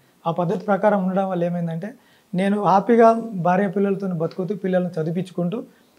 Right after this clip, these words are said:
వస్తున్నా. ఇంక ఇల్లు అయితే కట్టుకోవాలి, లైఫ్లో ఇంకా ఉంది, ఈ రెండు మూడు ఏళ్లలో కొంత చేసి సాధించాలని ఇప్పుడైతే హ్యాపీగా ఉన్నా. ఎందుకంటే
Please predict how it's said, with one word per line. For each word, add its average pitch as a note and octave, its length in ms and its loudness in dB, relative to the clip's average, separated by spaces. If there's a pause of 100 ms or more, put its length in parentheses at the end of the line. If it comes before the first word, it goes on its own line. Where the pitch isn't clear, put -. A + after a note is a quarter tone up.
(120)
వస్తున్నా. G#3 340 4
ఇంక G3+ 220 0
ఇల్లు G#3 120 6
అయితే A3 160 6
కట్టుకోవాలి, F#3+ 340 2
లైఫ్లో F3+ 280 0
ఇంకా E3 460 -4
ఉంది, F#3 360 2 (400)
ఈ F3 100 0
రెండు F3 180 2
మూడు E3+ 140 2
ఏళ్లలో G3+ 340 2
కొంత E3 420 -4 (480)
చేసి E3 200 -4
సాధించాలని D#3 580 -8
ఇప్పుడైతే G3+ 340 -2
హ్యాపీగా F3+ 420 0
ఉన్నా. D#3+ 140 -2
ఎందుకంటే F#3+ 440 -2